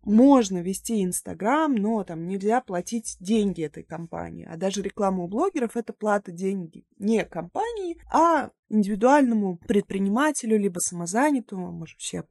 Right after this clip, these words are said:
по-, мы все работаем по закону. И, соответственно, вы как бы можете вести. И девочка, которая была в зале, она подняла руку, она говорит: «Можно я прокомментирую с точки зрения Роскомнадзора?» Я никогда не забуду своё ощущение, я такая: «Ну, дорогой, суши мне, пожалуйста, сухариков побольше». Думаю, ща посадят, как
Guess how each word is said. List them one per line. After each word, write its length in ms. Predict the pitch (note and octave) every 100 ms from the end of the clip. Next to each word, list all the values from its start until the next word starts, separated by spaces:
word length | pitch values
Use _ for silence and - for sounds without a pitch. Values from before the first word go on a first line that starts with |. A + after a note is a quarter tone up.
| _
по-, 120 | - - -
мы 140 | F3+
все 180 | - F#3
работаем 360 | F3 F3+ E3 D#3+
по 60 | E3+
закону. 400 | - B3 C#4+ C#4+
И, 540 | A3+ B3 B3+ B3 A3 - -
соответственно, 1500 | - A3 G#3 G3+ A#3 F#4+ - - A3 A#3 A3+ A3 A#3 A#3+ E3 -
вы 200 | A3 D#4
как 180 | B3
бы 100 | A3+ A3+
можете 500 | C4 B3 F#3 - F3+
вести. 500 | F3 - - D#3+ -
И 240 | G#3+ A3+ G#3
девочка, 680 | C4 G4+ G4 - A#3 A3 G3+
которая 320 | G#3 A#3 G#3
была 340 | G3+ A3+ G3
в 60 | F3
зале, 380 | G#3+ D#4 F#4+ B3
она 240 | G3+ A#3
подняла 380 | - G3+ G#3+ G3+
руку, 240 | B3+ - G#3+
она 100 | G3+
говорит: 200 | F3+ F#3+
«Можно 260 | C4 C4
я 80 | D4
прокомментирую 580 | - - G3 F#3+ E4 B3+
с 60 |
точки 260 | - A#3+ -
зрения 320 | F#3 A#3 G3
Роскомнадзора?» 680 | F3 F#3+ G3 F#3+ F3 F3 D#3+
Я 40 | D#3
никогда 220 | G3 G3+
не 100 | F#3
забуду 560 | E3 F3 G3 F3+ F3 -
своё 320 | - F#3+ F#3+
ощущение, 520 | F3+ - - - C4
я 40 | F#3
такая: 320 | F#3 F#3 F3+
«Ну, 380 | F#3+ A3 F#3 -
дорогой, 480 | F#3+ A3+ B3 C4 D4
суши 420 | - B3 - D4
мне, 300 | C4+ A#3 B3
пожалуйста, 600 | A3 G3+ A3+ G#3+ G#3 -
сухариков 720 | - A3 - G#3 F#3 - F#3
побольше». 720 | F#3 F3+ E3 D#3+ - - F#4 F#4
Думаю, 240 | A3+ G3
ща 140 | G3 G3
посадят, 640 | - G#3+ - D#4+ C#4+ A#3+
как 160 | C4